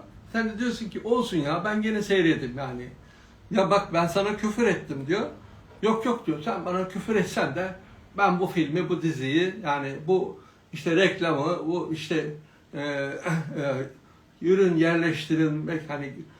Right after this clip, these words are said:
e, sanal ürün yerleştirilmektedir," falan diye anlatıyor. Ya bizim biraz televizyon seyretmemiz lazım ya Furkan.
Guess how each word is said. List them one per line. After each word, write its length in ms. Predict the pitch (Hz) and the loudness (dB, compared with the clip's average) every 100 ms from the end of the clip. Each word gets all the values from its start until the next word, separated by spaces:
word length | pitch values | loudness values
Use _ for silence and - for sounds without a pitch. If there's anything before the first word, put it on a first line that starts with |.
| - - - | -20 -20 -8
e, 220 | 143 135 | -4 -4
sanal 460 | 135 156 175 165 160 | 0 2 4 4 6
ürün 280 | 160 170 | 8 6
yerleştirilmektedir," 1160 | 151 151 156 151 - 151 143 135 131 165 151 117 | 4 4 4 2 0 -4 -2 -2 -2 -2 -2 -4
falan 360 | 151 147 135 120 | -2 0 0 -2
diye 140 | 139 | -4
anlatıyor. 520 | 143 135 117 - 170 - - - - _ _ | -4 -6 -8 -4 -4 -4 -16 -20 -20 _ _
Ya 200 | 143 151 | 0 2
bizim 260 | 156 170 196 | 2 0 2
biraz 240 | 202 220 | 2 2
televizyon 460 | - 160 151 156 220 | 2 4 2 2 -2
seyretmemiz 600 | 214 208 190 165 139 123 | 0 0 0 -2 -4 -4
lazım 340 | 123 120 110 | -6 -6 -8
ya 160 | 135 214 | -6 -4
Furkan. 400 | 214 151 180 233 | -6 -6 -6 -6